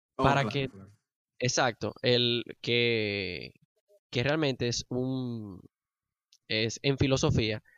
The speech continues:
Speaker 2: pero
Speaker 1: Exacto.
Speaker 2: tú dices en filosofía, pero, ¿sabes? Sobre biología, entonces hay que como que, para que no se nos pase eso, hay que explicarlo,
Speaker 1: Sí,
Speaker 2: pero ya
Speaker 1: sí.
Speaker 2: sigue, dale para allá. El
Speaker 1: <laughs> Sí,
Speaker 2: P H D.
Speaker 1: no, so-, ajá, el P H D, eh...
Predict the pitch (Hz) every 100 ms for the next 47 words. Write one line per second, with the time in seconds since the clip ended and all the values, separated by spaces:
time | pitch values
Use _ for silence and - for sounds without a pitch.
0 | _ - - 135 127 104 - - - -
1 | _ - 156 175 151 131 120 - _ 131
2 | 127 131 127 127 160 156 127 117 _ _
3 | _ - 123 120 117 110 - _ - 123
4 | 107 113 110 113 110 123 117 117 117 113
5 | 107 110 - 127 - 117 104 107 - _
6 | _ 110 104 110 117 139 - 139 - 127
7 | 98 - - 123 131 147 104 101 113 117
8 | 123 123 131 113 110 135 127 113 110 -
9 | _ _ _ - - 120 135 143 151 165
10 | 123 110 120 - _ _ _ _ 117 123
11 | 123 107 127 131 - 147 143 143 139 131
12 | 123 95 117 113 110 104 95